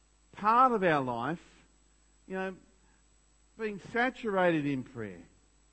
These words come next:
And, and God wants you and I this morning to make prayer a priority. So just do it, friends.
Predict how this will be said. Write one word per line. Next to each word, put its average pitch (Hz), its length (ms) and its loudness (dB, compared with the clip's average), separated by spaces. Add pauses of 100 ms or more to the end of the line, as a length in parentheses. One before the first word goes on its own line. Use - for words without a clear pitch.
(360)
And, 214 300 -2 (400)
and 202 160 -8
God 240 400 2 (300)
wants 226 320 -6 (500)
you 233 400 -6
and 175 240 -6
I 208 340 -2
this 185 180 -6 (140)
morning 117 480 -10 (460)
to 165 100 -10
make 156 340 -6 (200)
prayer 170 560 -4
a 143 80 -12
priority. 127 880 -10 (1200)
So 175 80 -16
just 202 380 -12
do 214 140 -8
it, 208 160 -10
friends. 123 320 -10